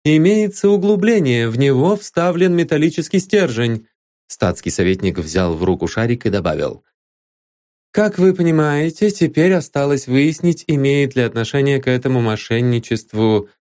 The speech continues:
казино». Удачливый игрок попытался шагнуть назад, но тут же был схвачен Кульчицким, который крепко, точно клещами, держал его за руку.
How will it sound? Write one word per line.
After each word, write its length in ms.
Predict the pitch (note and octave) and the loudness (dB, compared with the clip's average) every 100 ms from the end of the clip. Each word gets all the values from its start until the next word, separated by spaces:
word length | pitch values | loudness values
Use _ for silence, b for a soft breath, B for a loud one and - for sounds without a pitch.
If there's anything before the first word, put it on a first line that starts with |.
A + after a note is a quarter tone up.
| _ | _
казино». 680 | F3 D3 C#3+ B2 G#2 D2+ - _ _ _ _ _ _ _ _ _ _ _ _ | -2 0 2 2 0 -4 -10 _ _ _ _ _ _ _ _ _ _ _ _
Удачливый 840 | E2+ D#2 F#2+ B2 - E3+ E3+ D#3+ | -4 -2 -2 -2 -2 2 4 2
игрок 360 | B2+ G#2+ D#3 - | 2 0 0 -2
попытался 520 | C3+ B2+ C3 C3 - | -6 -2 -2 -2 -4
шагнуть 460 | - A#2+ A#2 B2+ A2+ | -4 -2 0 0 0
назад, 380 | G#2 D#3 F3+ | -2 0 0
но 140 | E3+ E3+ | 0 -2
тут 280 | - A3 F3 | -2 -4 0
же 160 | F#3 | 0
был 300 | D#3+ C3+ D#3 | 2 0 0
схвачен 840 | D3 - - A2+ A#2 - C3+ C3 B2+ | -2 -6 -2 -2 -2 -2 0 0 -2
Кульчицким, 920 | C#3+ C3+ B2 - - - - D3 E3 | -2 -2 -2 -6 -6 -6 -2 0 0
который 400 | D3+ A#2+ B2 A2+ | -2 0 0 0
крепко, 540 | A2+ G#2+ C#3+ - G#2 | 0 0 0 -4 -6
точно 360 | F#2 G2+ - G2+ | -2 -4 -2 -4
клещами, 680 | A2+ F#2+ - F#2 F2+ A2 C3 | -2 -4 -4 -4 -2 -2 -2
держал 440 | G#2 E2+ E2+ F2+ | -4 -4 -4 -2
его 220 | F#2+ G2 | 0 0
за 200 | F2+ G#2+ | 0 -2
руку. 360 | E2 - - | -4 -8 -12